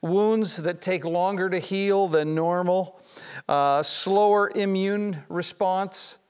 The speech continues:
uh, length of time that it, it takes can be, uh, much longer to recover from infection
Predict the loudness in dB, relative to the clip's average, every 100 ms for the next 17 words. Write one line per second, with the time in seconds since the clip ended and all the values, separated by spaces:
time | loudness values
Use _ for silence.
0 | _ _ -20 -20 -20 -4 0 2 2 4
1 | 2 2 -4 -2 -2 0 0 0 -2 -2
2 | 0 0 0 -2 -2 -4 -6 -4 -2 -4
3 | -6 -6 -4 -6 -4 -4 -6 -2 0 2
4 | 0 -2 -4 -6 -2 -2 -2 0 2 0
5 | 0 0 -2 -4 -12 -20 _ -4 -2 -4
6 | 0 0 0 -2 -2 -2 -2 -2 -2 -2
7 | -4 -4